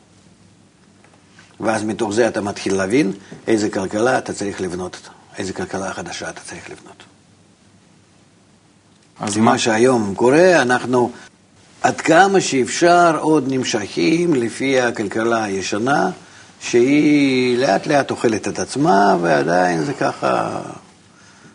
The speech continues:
Speaker 1: בהידרדרות. ואנחנו לא רוצים לראות כ-, כמה צעדים קדימה. כי ב-, לזה אנחנו צריכים להחליף את הגישה שלנו, את הפילוסופיות חיים.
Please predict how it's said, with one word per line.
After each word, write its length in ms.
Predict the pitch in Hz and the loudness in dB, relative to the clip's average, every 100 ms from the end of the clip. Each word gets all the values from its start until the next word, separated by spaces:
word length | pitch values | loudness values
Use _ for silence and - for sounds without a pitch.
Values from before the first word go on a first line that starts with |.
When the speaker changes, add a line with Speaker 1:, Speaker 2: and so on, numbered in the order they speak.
| - | -2
Speaker 1:
בהידרדרות. 680 | 127 131 117 95 92 85 - - - - 113 | 4 4 4 0 -4 -8 -16 -20 -20 -8 -2
ואנחנו 380 | 120 113 127 | 0 2 2
לא 80 | 147 | 4
רוצים 280 | 147 131 127 | 4 2 2
לראות 300 | 117 127 - | 2 2 0
כ-, 240 | 117 113 | 0 0
כמה 200 | 123 120 | 0 -2
צעדים 320 | 120 98 92 98 | -2 -4 -4 -6
קדימה. 360 | 87 78 67 - - _ _ _ _ _ _ _ _ _ - | -8 -10 -14 -20 -20 _ _ _ _ _ _ _ _ _ -4
כי 100 | 95 | 0
ב-, 60 | |
לזה 500 | 110 113 107 101 160 | 2 4 4 4 4
אנחנו 260 | 135 101 101 | 2 -2 -6
צריכים 240 | 98 117 | -2 0
להחליף 400 | 110 - 113 120 | 0 0 0 0
את 120 | 110 | -2
הגישה 360 | 98 90 - 113 | -4 -4 -2 -2
שלנו, 200 | - 78 - _ _ _ _ _ _ _ _ _ - | -2 -10 -14 _ _ _ _ _ _ _ _ _ -18
את 40 | |
הפילוסופיות 640 | - - 92 123 117 117 | -12 -8 -4 -2 -2 -4
חיים. 340 | - 107 113 | -2 -2 -2